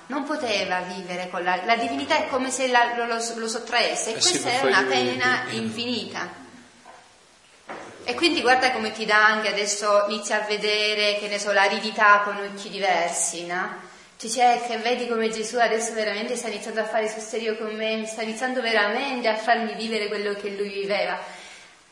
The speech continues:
Speaker 1: Acquista tutto luce, tutto, ha tutto valore, e più a posto di sentirti lontano, nonostante la, mm, se-, la sensazione e il sentimento che quella è una cosa che tu hai,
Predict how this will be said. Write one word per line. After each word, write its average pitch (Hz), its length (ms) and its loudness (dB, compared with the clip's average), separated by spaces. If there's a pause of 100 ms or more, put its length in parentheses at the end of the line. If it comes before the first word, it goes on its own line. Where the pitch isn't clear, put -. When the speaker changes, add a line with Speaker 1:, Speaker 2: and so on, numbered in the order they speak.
(100)
Speaker 1:
Acquista 311 340 -2
tutto 302 340 0
luce, 240 440 -4
tutto, 240 300 -2
ha 220 360 10
tutto 277 300 0
valore, 254 720 6
e 233 200 -2 (200)
più - 240 4
a - 180 12
posto 381 280 0
di 277 80 -2
sentirti 240 500 -4
lontano, 208 520 0
nonostante 254 680 -2
la, 214 400 2
mm, 196 240 -12
se-, 196 240 -4
la 220 120 0
sensazione 233 760 -2
e 226 40 0
il 220 40 -2
sentimento 214 760 -4
che 170 140 -6
quella 247 240 -2
è - 20 -2
una 180 160 -2
cosa 196 300 -2
che 185 180 -10
tu 208 100 -10
hai, 175 380 4